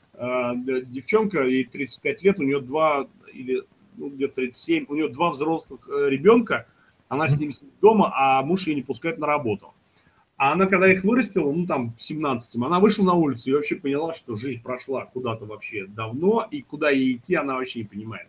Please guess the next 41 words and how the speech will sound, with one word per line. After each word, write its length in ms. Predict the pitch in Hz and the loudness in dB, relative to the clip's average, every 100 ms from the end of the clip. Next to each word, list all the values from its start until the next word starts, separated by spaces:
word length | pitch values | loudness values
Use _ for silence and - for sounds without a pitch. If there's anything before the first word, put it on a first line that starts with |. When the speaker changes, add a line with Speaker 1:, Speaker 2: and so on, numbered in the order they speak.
| _ _ - | _ _ 0
Speaker 2:
Мгм. 100 | 180 | 2
Speaker 1:
Чья 200 | 208 180 | 6 4
профессия 500 | - - 170 147 143 | 2 -4 -6 -6 -4
она 140 | 139 | -2
там 160 | 139 135 | 0 0
разучилась 520 | 135 143 - 214 - | 0 -2 2 2 2
и 40 | |
так 140 | - 131 | -2 0
далее. 340 | 190 202 196 - _ _ _ _ | 4 4 2 -8 _ _ _ _
И 40 | |
она 120 | 143 165 | -8 -6
пошла 360 | 156 - 147 | -6 -4 -6
к 100 | - | -4
нам, 380 | 170 196 208 202 _ _ _ _ _ | 2 4 4 -2 _ _ _ _ _
и 100 | 160 | -10
после 360 | 117 170 151 151 | -4 -4 -2 -2
нас 220 | 151 160 | -2 -2
она 280 | 139 135 120 - _ _ | -2 -2 -4 -8 _ _
где-то 440 | 127 120 151 147 | -14 -8 -6 -4
уже 140 | 127 127 | 0 2
работает 440 | 135 165 202 175 | 2 4 4 2
в 40 | - | -2
каком-то 380 | 139 143 123 117 | -8 -6 -6 -4
там, 280 | 120 123 | -2 -2
э, 420 | - 127 120 117 110 - _ | -4 -2 0 0 -4 -10 _
фотоагентстве 640 | 147 131 127 143 185 180 120 | -8 -4 -2 -2 -4 -4 -6
и 20 | |
так 160 | 120 | -6
далее. 220 | 117 101 - | -6 -8 -2
Очень 320 | 220 247 220 196 | 0 2 4 6
многие 420 | 196 190 160 147 | 6 4 0 -2
после 380 | 151 160 - 147 | -2 -6 -6 -6
нас 360 | 151 143 - | -4 -6 -6
работают, 580 | 127 131 135 - 113 110 - | -10 -4 -4 -4 -8 -8 -12
э, 40 | - 110 | -14 -14
в 60 | - | -12
кино, 340 | 135 117 113 117 _ | -6 -4 -4 -8 _
это 300 | 135 - 127 - | -14 -10 -10 -8
реально 400 | 135 135 127 127 | -4 -2 -2 -2
есть. 280 | 127 123 _ | -4 -6 _
И 260 | 123 120 120 | -6 -4 -6